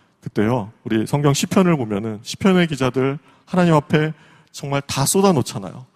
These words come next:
다 토해놓고 하소연하고 그렇게 하나님 앞에 내어놓고, 어, 나를 쳐서 복종시키며 하나님의 뜻을 선택하고자 몸부림친다면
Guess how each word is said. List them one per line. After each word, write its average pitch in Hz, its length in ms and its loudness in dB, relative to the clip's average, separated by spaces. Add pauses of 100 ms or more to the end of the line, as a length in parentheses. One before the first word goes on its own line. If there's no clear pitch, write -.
(180)
다 135 160 0
토해놓고 151 800 -2 (300)
하소연하고 156 960 0 (440)
그렇게 143 540 -4 (160)
하나님 156 280 0
앞에 143 480 -4 (120)
내어놓고, 123 680 0 (380)
어, - 360 -16 (340)
나를 113 220 2
쳐서 131 240 -4
복종시키며 131 720 0
하나님의 131 300 -2
뜻을 113 260 -10
선택하고자 117 880 -4
몸부림친다면 131 1120 2